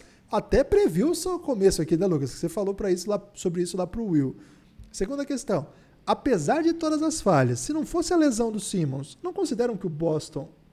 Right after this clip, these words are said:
é o melhor encaixe dos top cinco do leste? Pelo que eu entendi, o encaixe pro próprio time do Philadelphia.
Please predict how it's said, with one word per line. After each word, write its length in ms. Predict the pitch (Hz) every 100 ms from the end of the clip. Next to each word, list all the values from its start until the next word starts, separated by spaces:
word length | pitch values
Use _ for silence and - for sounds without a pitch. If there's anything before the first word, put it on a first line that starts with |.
| _ _ _
é 80 | 220
o 40 |
melhor 280 | 214 202 277
encaixe 560 | 226 156 180 254 - 151
dos 180 | 139 -
top 260 | 160 151
cinco 300 | - 202 185
do 160 | 127 135
leste? 460 | 170 226 - 165 - _
Pelo 140 | - 180
que 80 | 190
eu 20 |
entendi, 280 | 185 156 202
o 40 |
encaixe 400 | 220 185 214 -
pro 380 | - 196 294 - - _ _ _
próprio 340 | - 190 190 196
time 320 | - 196 214
do 400 | 190 190 233 240
Philadelphia. 640 | - 240 196 139 123 -